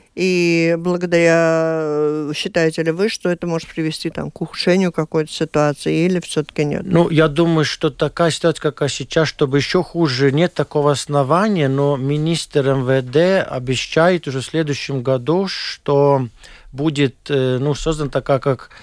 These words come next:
Speaker 2: э, школа, как, или, скажем, там курсы именно для следователей, чтобы максимально быстро можно было улучшить квалификацию. Потому что очень важно в любом уголовном деле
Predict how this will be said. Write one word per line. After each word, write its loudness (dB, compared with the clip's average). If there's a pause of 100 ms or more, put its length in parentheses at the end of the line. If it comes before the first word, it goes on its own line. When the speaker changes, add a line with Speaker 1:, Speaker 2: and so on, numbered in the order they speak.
(260)
Speaker 2:
э, 4
школа, 2
как, -10 (180)
или, -6
скажем, -4
там 0
курсы 0
именно 2
для 2
следователей, -2
чтобы -2
максимально 0
быстро -4 (320)
можно 0
было 2
улучшить -2
квалификацию. -4 (400)
Потому 2
что 0
очень -4
важно 0
в -6
любом -2
уголовном -2
деле 0